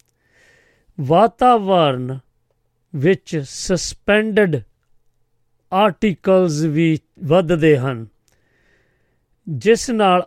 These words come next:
ਅੱਖਾਂ, ਨੱਕ ਤੇ ਗਲੇ ਦੀਆਂ ਅਨੇਕ ਸਮੱਸਿਆਵਾਂ ਪੈਦਾ ਹੁੰਦੀਆਂ ਹਨ। ਇਸ ਨਾਲ ਪੁਰਾਣੀ ਫੇਫੜਿਆਂ ਦੀ ਬਿਮਾਰੀ, ਅਸਥਮਾ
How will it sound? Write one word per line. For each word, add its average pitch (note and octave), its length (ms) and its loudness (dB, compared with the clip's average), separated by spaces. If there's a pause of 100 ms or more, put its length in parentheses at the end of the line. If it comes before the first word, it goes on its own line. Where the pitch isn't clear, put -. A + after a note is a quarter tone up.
ਅੱਖਾਂ, G3 460 0
ਨੱਕ F3 440 -4
ਤੇ E3+ 220 -2
ਗਲੇ E3+ 420 0
ਦੀਆਂ D#3 440 0
ਅਨੇਕ E3+ 380 0
ਸਮੱਸਿਆਵਾਂ D3+ 920 -4
ਪੈਦਾ D3+ 420 -2
ਹੁੰਦੀਆਂ C#3+ 600 -2
ਹਨ। B2+ 140 -8 (1300)
ਇਸ G3 240 0
ਨਾਲ E3 340 2
ਪੁਰਾਣੀ E3 560 0
ਫੇਫੜਿਆਂ D#3+ 760 0
ਦੀ D3 200 -2
ਬਿਮਾਰੀ, C#3 840 0 (1800)
ਅਸਥਮਾ D#3+ 680 0